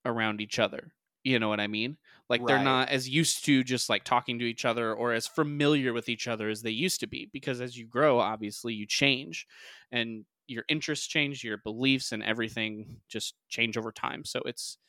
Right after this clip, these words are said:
Speaker 1: it's, uh, it's interesting to see them, like, come back together and rebuild that relationship.
Speaker 2: Yeah. And that bond that they have is also reflected both in the story and mechanically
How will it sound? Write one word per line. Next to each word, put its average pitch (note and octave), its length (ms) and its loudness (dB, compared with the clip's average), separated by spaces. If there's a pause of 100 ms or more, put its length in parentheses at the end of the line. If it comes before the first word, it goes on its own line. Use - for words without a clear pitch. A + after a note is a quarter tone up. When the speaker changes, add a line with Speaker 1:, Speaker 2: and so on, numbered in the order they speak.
(320)
Speaker 1:
it's, - 260 -8
uh, G#2 340 0 (400)
it's A#2 140 -10
interesting B2+ 640 -2 (100)
to C3+ 100 -6
see C3 180 0
them, A#2+ 200 -4
like, G#2+ 180 -6
come C3 160 -2
back A2 140 2
together G#2 520 0
and A2 460 -4 (1040)
rebuild C3+ 800 4
that G#2+ 360 4 (140)
relationship. A2+ 720 -2 (600)
Speaker 2:
Yeah. G#2+ 280 -4 (320)
And F3 220 4
that G3 440 8
bond E3 480 6
that C3 200 -2
they A#2+ 120 0
have B2 340 4
is A2+ 180 -10
also D#3 380 2
reflected B2 880 -2
both C3 260 0
in F3 140 0
the D#3 80 0
story D3 400 0
and C#3 160 -2
mechanically A#2+ 800 -6